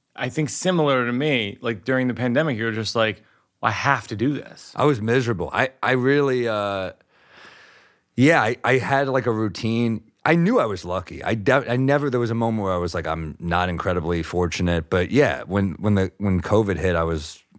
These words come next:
Speaker 2: like, "Oh yeah, my routine is fucked." I realized how much of that I relied on for mental health and
Speaker 1: Yeah.
Speaker 2: for getting up.
Speaker 1: I had no idea how much a part of my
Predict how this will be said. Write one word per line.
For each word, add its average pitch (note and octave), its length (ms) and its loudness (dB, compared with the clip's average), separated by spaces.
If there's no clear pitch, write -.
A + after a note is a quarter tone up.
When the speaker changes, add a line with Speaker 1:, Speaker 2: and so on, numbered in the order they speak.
Speaker 2:
like, E2 160 0
"Oh B2 120 4
yeah, A#2+ 160 4
my E2+ 140 -4
routine E2 500 0
is E2+ 160 0
fucked." D#2 420 -2
I D#2+ 180 0
realized E2+ 500 0
how E2+ 80 0
much E2+ 240 -2
of E2 60 -2
that E2 360 0
I D#2+ 120 -2
relied D#2 520 -2
on D2+ 320 -4
for D2 560 -4
mental D#2 380 -2
health D#2 400 0
and D2+ 180 -4
Speaker 1:
Yeah. A#2 220 2
Speaker 2:
for F2+ 220 -4
getting D#2 340 -2
up. D#2 320 0
Speaker 1:
I C3+ 120 -6
had G3+ 240 -2
no D3 260 -4
idea A2+ 760 -4
how B2+ 280 -4
much A#2 300 -4
a A2 60 -4
part A2 360 -4
of G#2 200 -6
my F#2+ 400 -6